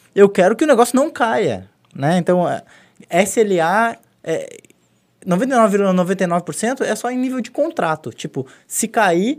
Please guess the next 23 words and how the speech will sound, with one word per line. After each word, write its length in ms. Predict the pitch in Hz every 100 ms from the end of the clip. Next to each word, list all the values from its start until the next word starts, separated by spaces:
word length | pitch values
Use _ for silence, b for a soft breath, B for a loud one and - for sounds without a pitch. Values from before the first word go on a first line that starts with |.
| B B -
eu 140 | 202
te, 180 | 202 214
eu 460 | 196 208 220 214 196
te 160 | - 214
reembolso. 640 | 214 208 156 147 123 117
Meu, 240 | 123 185 131
eu 80 | 139
não 100 | 175
quero 260 | 190 175 196
reembolso. 520 | 285 202 147 - -
Eu 100 | 120
quero 300 | - 127 143
que 100 | 185
o 20 |
troço 380 | 185 151 - - -
fique 580 | - 196 190 226 311 -
no 200 | 226 277
ar. 320 | 226 185 143 b b b b b - - - 127 - -
Né? 280 | 127 151 151
Então, 260 | 143 160
é 180 | 151 156
diferente 720 | 151 190 254 226 240 226 -
tu, 320 | - 156 147